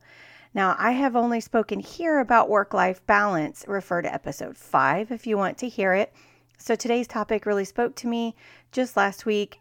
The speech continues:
and then through this week. Journaling. Journaling is such a therapeutic form of writing that has been shown to help with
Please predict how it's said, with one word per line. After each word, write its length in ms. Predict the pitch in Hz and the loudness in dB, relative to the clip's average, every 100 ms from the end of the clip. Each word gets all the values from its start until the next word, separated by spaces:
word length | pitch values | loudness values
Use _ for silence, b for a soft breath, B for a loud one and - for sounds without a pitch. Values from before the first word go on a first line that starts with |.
| - | -8
and 180 | 196 185 | -4 -2
then 200 | 180 180 | -2 -2
through 260 | 185 175 | -4 -4
this 300 | 170 175 - | 0 -2 -2
week. 320 | 180 - - _ b b b - | -6 -6 -10 _ b b b -2
Journaling. 600 | 185 185 180 170 170 165 _ _ _ _ _ - | 0 2 0 0 -2 -6 _ _ _ _ _ -10
Journaling 600 | - 226 233 240 233 226 | 0 2 4 2 2 2
is 160 | 208 196 | 0 0
such 280 | 208 196 | -2 -2
a 60 | 214 | -4
therapeutic 540 | - 196 196 214 196 | -2 -2 0 -2 -2
form 220 | - 202 202 | 0 0 0
of 180 | 165 | -2
writing 540 | 185 220 233 233 226 226 B B B - | 2 4 4 2 -2 -6 B B B 0
that 200 | 220 214 | 0 2
has 140 | 214 | -2
been 160 | 226 220 | -2 -2
shown 420 | - - 214 220 | -4 0 0 0
to 120 | 233 | -2
help 240 | 202 190 | 0 0
with 140 | 185 | 0